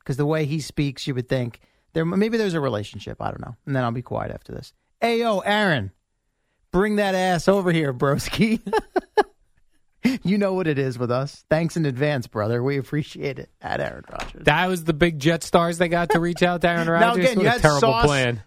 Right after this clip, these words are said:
Speaker 1: Sauce, I think, did something again with the cheese. Promised that he would get rid of that cheese head he wore on the field in Lambeau when they beat the Packers in Green Bay this year. So, I mean, listen,
Speaker 2: Hmm.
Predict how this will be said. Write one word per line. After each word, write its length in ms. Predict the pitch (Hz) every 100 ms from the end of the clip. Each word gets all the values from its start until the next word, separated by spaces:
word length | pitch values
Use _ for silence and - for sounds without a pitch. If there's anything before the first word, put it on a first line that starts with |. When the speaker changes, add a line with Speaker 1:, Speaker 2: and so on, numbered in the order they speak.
| _
Speaker 1:
Sauce, 400 | - 220 226 208
I 100 | 180
think, 220 | 185 147
did 160 | 175
something 300 | - 170 160 151
again 280 | 147 147
with 100 | 143
the 60 | 131
cheese. 260 | - 151 147
Promised 400 | 160 147 143 -
that 100 | 135
he 120 | 139
would 120 | 123
get 140 | 147
rid 100 | 131
of 60 | 139
that 140 | 117 107
cheese 340 | - 165 147
head 220 | 156 151
he 100 | 143
wore 460 | 143 143 147 143 147 _ _ _ _
on 200 | 151 160
the 80 | 160
field 320 | - 165 151
in 80 | 143
Lambeau 520 | 135 143 143 143 143
when 140 | 135 131
they 140 | 131
beat 220 | 120 151
the 60 | 127
Packers 440 | 139 135 143 123
in 80 | 131
Green 220 | 131 131
Bay 160 | 127 123
this 220 | 127 117
year. 260 | 131 123 120 _ _ _ _ _
So, 600 | - - 143 135 127 - -
I 180 | 107 143
mean, 440 | 151 147 139 120 _ _ _ _ _
listen, 240 | 143 123
Speaker 2:
Hmm. 20 | 98